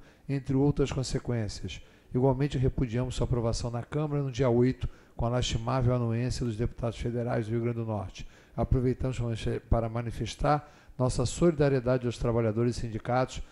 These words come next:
que organizam uma paralisação nacional para essa data, na intenção de barrar a aprovação dessa medida que representa, segundo eles, um grave retrocesso nas relações de trabalho em nosso país. Eu queria só aproveitar, se o presidente permitir, fazer um rápido comentário, porque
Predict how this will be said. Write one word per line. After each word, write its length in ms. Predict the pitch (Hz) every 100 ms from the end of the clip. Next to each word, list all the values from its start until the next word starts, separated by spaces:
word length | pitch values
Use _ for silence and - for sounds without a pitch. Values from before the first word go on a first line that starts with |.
| - -
que 100 | -
organizam 600 | 123 104 120 131 131 120
uma 80 | 117
paralisação 640 | - 120 113 104 107 - 117
nacional 420 | 110 - 110 113
para 120 | 120
essa 200 | 98 110
data, 480 | - 123 131 - 135 - _ - - - -
na 120 | 123
intenção 420 | 120 123 - 123
de 100 | 120
barrar 280 | 117 110 113
a 40 |
aprovação 480 | 117 117 107 101 120
dessa 260 | 113 - 117
medida 600 | 113 92 107 120 123 113 - - -
que 100 | 107
representa, 640 | 117 113 113 101 107 104
segundo 380 | - 107 113 107
eles, 240 | 110 107
um 60 | 110
grave 340 | 104 104 101
retrocesso 760 | 101 110 113 - - 117 113 - - - -
nas 120 | 113
relações 420 | 120 110 - 117
de 80 | 110
trabalho 380 | 113 107 107 107
em 40 |
nosso 260 | 104 104 -
país. 400 | - 98 92 - - - -
Eu 80 | -
queria 200 | 214 196
só 140 | 196
aproveitar, 480 | 180 147 135 151 139
se 100 | -
o 40 |
presidente 320 | 123 104 120
permitir, 520 | - 110 107 - 143 - - - - -
fazer 200 | 117 147
um 80 | 123
rápido 420 | 110 151 - 135
comentário, 600 | 143 139 127 127 135 127
porque 480 | - 120 135 135